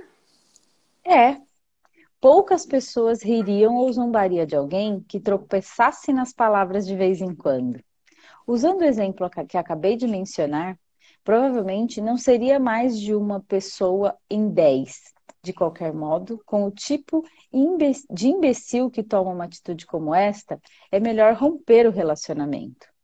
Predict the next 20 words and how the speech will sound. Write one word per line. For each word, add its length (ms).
O 60
problema 500
é 60
que 120
alguém 360
sem 240
harmonia 400
de 160
vida 500
vai 540
se 260
concentrar 680
apenas 500
nas 160
pessoas 400
que 100
detesta 640
e 100
acaba 380
pensando, 680